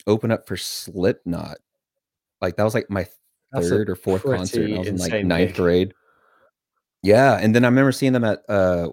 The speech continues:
Speaker 1: Warped Tour in, like, two thousand seven or something like that. And I just love Killswitch Engage, all that old metalcore, you know
Speaker 2: Yeah.
Speaker 1: how it is.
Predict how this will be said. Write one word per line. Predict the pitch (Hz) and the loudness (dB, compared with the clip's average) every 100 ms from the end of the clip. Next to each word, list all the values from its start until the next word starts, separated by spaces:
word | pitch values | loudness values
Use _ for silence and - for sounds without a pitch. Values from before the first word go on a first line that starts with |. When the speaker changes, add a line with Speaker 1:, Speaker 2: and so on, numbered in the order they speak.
| - | 0
Speaker 1:
Warped | 104 123 - | 2 2 0
Tour | 101 90 | 0 0
in, | 87 | -2
like, | 87 | -6
two | - 101 | -10 -2
thousand | 98 90 87 | -2 -2 -8
seven | - 87 87 80 | -6 -4 -4 -6
or | 82 | -8
something | 85 90 | -10 -10
like | 85 85 - | -12 -12 -12
that. | 87 87 - _ _ _ _ _ _ _ _ _ 98 | -12 -12 -16 _ _ _ _ _ _ _ _ _ 2
And | 95 90 - | 4 4 0
I | 101 | 0
just | 113 95 | 0 0
love | 92 87 95 95 92 87 | -6 -6 0 2 2 -2
Killswitch | 90 87 87 92 | -6 -6 -8 -6
Engage, | 80 80 | -6 -4
all | 190 | -2
that | 190 - | 0 -2
old | 90 90 87 | 0 0 2
metalcore, | 82 78 82 - 82 | 0 -2 -4 -4 -2
you | 107 | 0
know | 90 | 0
Speaker 2:
Yeah. | 76 | -2
Speaker 1:
how | |
it | 80 | -6
is. | 80 | -8